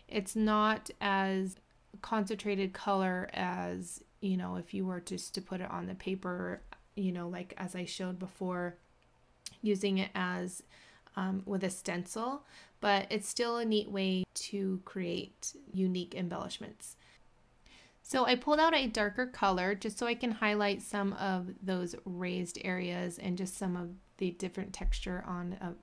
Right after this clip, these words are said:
on the frame. You can create really cool embellishments this way, and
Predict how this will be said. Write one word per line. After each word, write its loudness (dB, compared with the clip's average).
on 4
the 4
frame. -2
You 2
can 0
create 2
really 4
cool 2
embellishments 0
this -4
way, 2
and 0